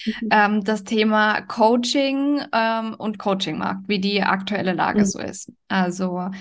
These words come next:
Speaker 2: einfach mal so von <laughs> Coach zu Coach. Ähm,
Speaker 1: Ja.
Speaker 2: es ist ja,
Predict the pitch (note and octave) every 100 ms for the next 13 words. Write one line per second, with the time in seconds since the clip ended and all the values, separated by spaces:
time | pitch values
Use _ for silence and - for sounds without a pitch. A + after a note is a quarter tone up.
0 | - - G#3 G#3+ A3 G#3 G3+ G3 G3 G3
1 | G3 G3 - - - B3 B3 A3 A3+ G3
2 | - - G#3+ G3 F3+ F#3+ - - _ -
3 | - - - - - F#3+ G3 G3 G3 G3
4 | F#3+ F#3+ G3 A#3+ A#3+ B3 A#3+ A#3+ A#3+